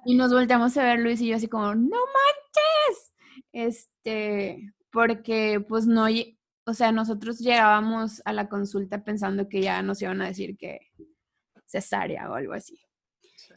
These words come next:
Speaker 1: Eh, y bueno, ahí fue cuando luego ya me, bueno, no, mucho tiempo después también me cayó el veinte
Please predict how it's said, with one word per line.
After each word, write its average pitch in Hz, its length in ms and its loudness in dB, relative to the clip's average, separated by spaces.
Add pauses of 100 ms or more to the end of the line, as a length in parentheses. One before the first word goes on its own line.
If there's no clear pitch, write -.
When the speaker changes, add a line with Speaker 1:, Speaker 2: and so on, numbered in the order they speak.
(140)
Speaker 1:
Eh, 208 520 -4
y 254 100 0
bueno, 269 260 4
ahí 254 180 4
fue 285 200 -2
cuando 302 280 2
luego 262 300 6
ya 277 120 4
me, 269 360 -2
bueno, 247 260 2
no, 226 220 2 (120)
mucho 247 300 0
tiempo 269 220 0
después 254 340 -2
también 240 260 -2
me 240 120 -4
cayó 214 280 0
el 220 140 0
veinte 220 600 -2